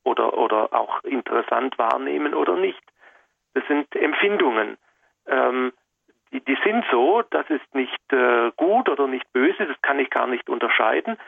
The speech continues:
aber ich weiß, das ist ein Signal, da kann ich was dafür oder dagegen tun. Ähm, was ist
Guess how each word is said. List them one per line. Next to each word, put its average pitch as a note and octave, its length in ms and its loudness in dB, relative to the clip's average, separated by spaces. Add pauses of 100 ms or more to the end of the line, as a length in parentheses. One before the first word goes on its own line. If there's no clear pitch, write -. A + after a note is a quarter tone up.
(240)
aber B2 360 0
ich B2 200 -8 (200)
weiß, A#2 360 -2 (500)
das C#3 140 -2
ist C#3 160 -4
ein B2+ 140 -2
Signal, B2+ 540 0 (260)
da B2 100 -2
kann A#2+ 220 -2
ich A#2 160 -6
was A#2+ 200 -2
dafür F#3 520 0
oder A#2+ 180 0
dagegen A#2 440 -2
tun. G3 360 2 (640)
Ähm, B2+ 380 2 (320)
was C#3 200 -4
ist - 160 -6